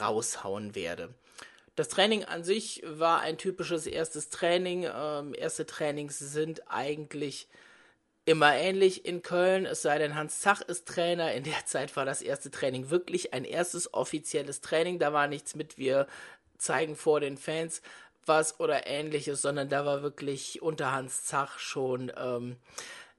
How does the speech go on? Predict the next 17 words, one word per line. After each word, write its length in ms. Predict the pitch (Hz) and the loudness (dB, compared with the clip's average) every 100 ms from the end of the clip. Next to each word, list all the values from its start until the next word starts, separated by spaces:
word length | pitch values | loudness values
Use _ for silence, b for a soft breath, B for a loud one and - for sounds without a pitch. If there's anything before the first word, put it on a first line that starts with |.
| - | -4
ja, 240 | 139 190 | 6 6
das 160 | 147 - | 6 4
fing 180 | 196 254 | 4 6
schon 160 | 240 | 2
mit 120 | 208 | 2
dem 120 | 185 180 | 0 0
Konditionenbolzen 960 | 180 151 - 160 202 170 151 151 160 | -2 -2 -2 -2 0 2 2 2 -4
im 180 | - 135 | -6 -6
ersten 360 | 117 131 - - | -4 -4 -6 -10
Training 440 | - 139 135 135 | -4 -4 -4 -6
an. 260 | - 196 220 B B - | 0 2 0 B B 4
Am 140 | 185 190 | 4 6
vergangenen 520 | 180 170 165 170 156 | 4 4 0 -2 2
Sonntag 400 | 160 160 151 151 | 2 4 2 4
gab's 260 | 156 156 | 2 2
ein 120 | 151 147 | -8 -2
paar 400 | 156 143 147 | 2 4 2